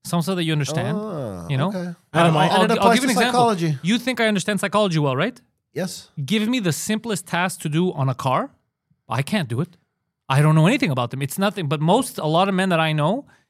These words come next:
Speaker 1: it's instinctual. They know exactly what the fucking problem is, how to fix it. They've learned so much.
Speaker 2: Oh.
Speaker 1: I, I, I don't know anything about it.
Speaker 2: Okay.
Speaker 1: Everyone has their skill set.
Speaker 2: Okay.
Speaker 1: Yeah.
Speaker 3: Adam, you should be a, you, I'd love to see a show where you're a motivational speaker.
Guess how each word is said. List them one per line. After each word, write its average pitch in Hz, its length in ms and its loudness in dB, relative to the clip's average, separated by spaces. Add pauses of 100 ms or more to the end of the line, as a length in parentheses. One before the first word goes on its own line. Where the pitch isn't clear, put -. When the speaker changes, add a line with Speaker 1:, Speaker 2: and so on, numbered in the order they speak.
(100)
Speaker 1:
it's 170 160 -2
instinctual. 175 600 0
They 151 120 2
know 185 140 4
exactly 180 340 0
what 175 200 0
the 175 60 -2
fucking 160 280 -4
problem 180 300 2
is, 165 80 -2
how 175 120 0
to 165 80 -6
fix 185 300 -6
it. 170 80 -8
They've 151 220 -6
learned 170 160 0
so 170 120 0
much. 156 200 0
Speaker 2:
Oh. 113 280 -12
Speaker 1:
I, 190 160 0
I, 180 280 -2
I - 20 0
don't 190 100 -2
know 175 80 2
anything 180 240 -2
about 113 200 -10
it. 143 60 -18 (280)
Speaker 2:
Okay. 180 80 -4
Speaker 1:
Everyone 214 280 2
has 196 280 0
their 190 140 2
skill 220 220 -4
set. - 180 -8 (840)
Speaker 2:
Okay. 202 300 -16 (240)
Speaker 1:
Yeah. 147 120 -6 (1300)
Speaker 3:
Adam, 143 200 0
you 143 80 2
should 156 200 -8
be 160 120 0
a, 135 80 2 (280)
you, 151 240 -4 (300)
I'd 139 240 -4
love 156 400 -2
to 160 100 -10
see 147 300 -10
a 127 60 -4
show 139 560 -6
where 127 180 -6
you're 127 300 -6
a 120 40 -6
motivational 123 760 -8
speaker. 110 400 -16